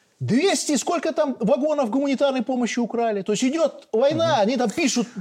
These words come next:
Speaker 1: про нашу страну что-то,
Speaker 2: Вот,
Speaker 1: а у
Speaker 2: Алексей,
Speaker 1: себя людей
Speaker 2: Алексей Викторович,
Speaker 1: обворовывать
Speaker 2: давайте
Speaker 1: продолжают.
Speaker 2: про то, что действительно общая угроза. Я попрошу вас как раз, э, начать отвечать на эту тему. Это, конечно, то, что происходит вокруг Запорожской А Э С.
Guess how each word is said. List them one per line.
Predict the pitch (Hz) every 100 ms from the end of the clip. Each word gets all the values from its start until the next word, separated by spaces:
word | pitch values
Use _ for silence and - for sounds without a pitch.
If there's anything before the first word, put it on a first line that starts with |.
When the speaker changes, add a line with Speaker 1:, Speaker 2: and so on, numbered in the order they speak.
| -
Speaker 1:
про | 240
нашу | 277 240
страну | 240 294 359 359
что-то, | - 151 101 104
Speaker 2:
Вот, | 147 165 -
Speaker 1:
а | 302
у |
Speaker 2:
Алексей, | 330 208 180
Speaker 1:
себя | - 294
людей | 285
Speaker 2:
Алексей | 247 302
Викторович, | 180 277
Speaker 1:
обворовывать | 262 247 196 120
Speaker 2:
давайте | 170 190 185 185
Speaker 1:
продолжают. |
Speaker 2:
про | 175 160
то, | 208
что | 196 -
действительно | 147 175 175
общая | 160 - 156
угроза. | 147 190 196 151
Я |
попрошу | 127 123 139 - 143
вас | 139
как | 135 127
раз, | 131 -
э, | 127 123
начать | 123 135 135 117
отвечать | 113 123 127 123
на |
эту | 123 127
тему. | - 214
Это, | 127
конечно, | 143 156 -
то, | 156
что | -
происходит | 151 143 - 147 127
вокруг | 123 131 143 -
Запорожской | 120 117 123 120 -
А | 123 123
Э | 110 110
С. | -